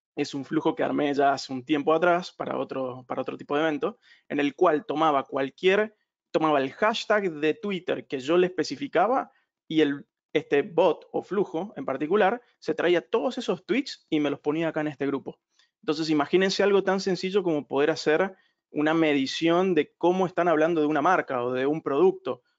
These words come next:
o, o, o de mi nombre o de lo que sea. Entonces, con el Flow automáticamente puedo ir y decirle de una manera muy sencilla, porque realmente es todo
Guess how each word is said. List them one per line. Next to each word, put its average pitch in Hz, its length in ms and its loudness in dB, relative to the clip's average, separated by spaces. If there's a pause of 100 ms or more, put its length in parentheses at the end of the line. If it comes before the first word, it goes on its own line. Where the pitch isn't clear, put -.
(140)
o, 131 480 0
o, 127 320 -2
o 135 140 -2
de 135 100 -2
mi 135 120 -2
nombre 160 460 2
o 127 100 0
de 127 100 -4
lo 127 120 -4
que 156 120 -10
sea. 180 280 2
Entonces, 135 420 -2 (380)
con 143 160 0
el 143 100 -2
Flow 208 540 2
automáticamente 160 760 -2
puedo 165 300 -2
ir 170 180 0
y 180 60 2
decirle 160 380 -2
de 135 60 -2
una 156 120 0
manera 151 260 -2
muy 135 320 -2
sencilla, 131 460 -4
porque - 320 -16
realmente 123 460 -4
es 120 140 -16
todo 139 360 -2